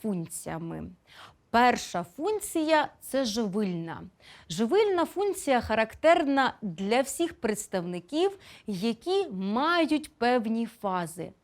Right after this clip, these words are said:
На кожній фазі організм живиться, збільшується та удосконалює органи та системи органів за рахунок поживних речовин.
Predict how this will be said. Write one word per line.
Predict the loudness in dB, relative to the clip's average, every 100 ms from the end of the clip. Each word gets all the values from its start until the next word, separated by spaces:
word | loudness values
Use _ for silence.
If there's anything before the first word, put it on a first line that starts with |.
| _
На | -4 -4
кожній | -4 -2 2 2 0 -6 -8 -10 _
фазі | 4 6 4 2 -2 -4 -6
організм | 4 4 4 2 2 4 2 0 -8 _
живиться, | -10 -6 0 4 4 4 2 4 4 4 -4 -20 -14
збільшується | -8 -4 0 2 2 0 0 0 -2 0 0 -2 -6 0
та | 2 0
удосконалює | -6 -6 -8 -8 -8 -4 4 6 6 4 2 2 0 -4
органи | 2 4 4 2 0 -2 -6 _ -6
та | -6 -4
системи | -6 -8 -8 -4 -2 -2 -4 -6
органів | -4 -4 -4 -6 -8 -10
за | -4 -4 -4
рахунок | -6 0 4 4 2 -4 _ _
поживних | 2 4 2 0 2 2 0 0
речовин. | -4 -2 -2 0 -2 -4 -8